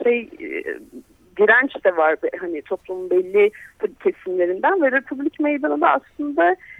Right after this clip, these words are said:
e, bunun merkezi olmuş, e, halde. Biraz da Paris Komünü,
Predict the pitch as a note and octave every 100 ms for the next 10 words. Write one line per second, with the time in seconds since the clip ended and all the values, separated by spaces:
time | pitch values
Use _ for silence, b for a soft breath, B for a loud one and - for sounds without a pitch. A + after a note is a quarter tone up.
0 | B A#3+ A#3 C4 F4 D4+ C#4+ D4 - C4
1 | F4+ F#4 - G#3+ F3+ F3 - - - -
2 | F#3 F3 F3 E3+ E3+ F3+ F#3 - F3+ D#3+
3 | - - G4 A3+ A3 G#3 A3+ A#3 A3 A3
4 | - - G3+ F#3+ F#3 F3+